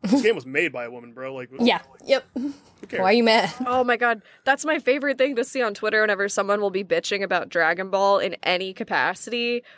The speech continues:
Speaker 3: Or if it's like, "Oh, like, we have this or this panel for, like, Bulma's voice actress or
Speaker 1: Mm.
Speaker 3: whatever." And they'll be like,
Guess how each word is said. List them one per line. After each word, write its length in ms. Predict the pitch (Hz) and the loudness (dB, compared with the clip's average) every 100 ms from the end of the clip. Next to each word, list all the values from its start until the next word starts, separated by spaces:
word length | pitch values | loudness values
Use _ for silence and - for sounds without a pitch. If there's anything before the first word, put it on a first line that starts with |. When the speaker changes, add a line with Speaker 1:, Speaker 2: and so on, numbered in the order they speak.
| _ | _
Speaker 3:
Or 60 | 208 | -2
if 100 | 214 | 0
it's 220 | 214 - | -2 2
like, 320 | 226 196 190 - | 4 4 2 -2
"Oh, 240 | 339 240 | 0 2
like, 220 | 202 190 | 2 -2
we 140 | 247 269 | -4 0
have 260 | 214 196 _ _ _ | 0 -2 _ _ _
this 360 | 220 226 - - | 0 0 0 -2
or 260 | 196 185 185 | -2 -4 0
this 200 | 240 - | 0 -2
panel 460 | - 240 208 175 | -2 0 2 0
for, 120 | - | -2
like, 240 | 185 175 - | -4 -4 -4
Bulma's 320 | 160 170 233 | -4 -2 -2
voice 260 | 262 - - | 0 0 0
actress 340 | 214 196 185 | 0 0 0
or 40 | 156 | -2
Speaker 1:
Mm. 20 | |
Speaker 3:
whatever." 260 | 185 180 | -2 -2
And 80 | 165 | -2
they'll 60 | 190 | -2
be 80 | 202 | 0
like, 180 | 185 | 0